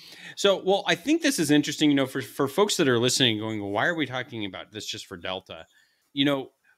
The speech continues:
what are we seeing in, in the marketplace right now? All the other carriers are saying, "We want the Delta contract plus a dollar," or, you know, or plus Delta Plus, you know?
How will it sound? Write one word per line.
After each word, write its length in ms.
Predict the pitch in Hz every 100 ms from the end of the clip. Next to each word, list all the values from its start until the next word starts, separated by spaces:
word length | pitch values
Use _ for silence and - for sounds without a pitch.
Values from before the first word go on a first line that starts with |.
| _
what 200 | 127 165
are 80 | 208
we 160 | 180 170
seeing 380 | - 185 180 160
in, 500 | 143 143 143 135 135
in 180 | 147 139
the 80 | 131
marketplace 600 | 127 208 208 135 139 -
right 120 | 135
now? 180 | 131 127
All 240 | - 156 180
the 120 | 180
other 160 | 165
carriers 720 | 147 - 156 175 175 131 117
are 100 | 127
saying, 320 | 117 139 127 104
"We 140 | 135
want 200 | 160 147
the 80 | 123
Delta 360 | 117 131 135
contract 720 | 131 - 120 113 - 110 107 _
plus 320 | - 127 113 -
a 80 |
dollar," 500 | 101 101 95 87 82 82
or, 100 | 113
you 60 |
know, 80 | 117
or 80 | 95
plus 440 | - 147 127 - - _ _ _
Delta 280 | 123 135 131
Plus, 580 | - - 127 95 85 -
you 80 | 101
know? 240 | 98 117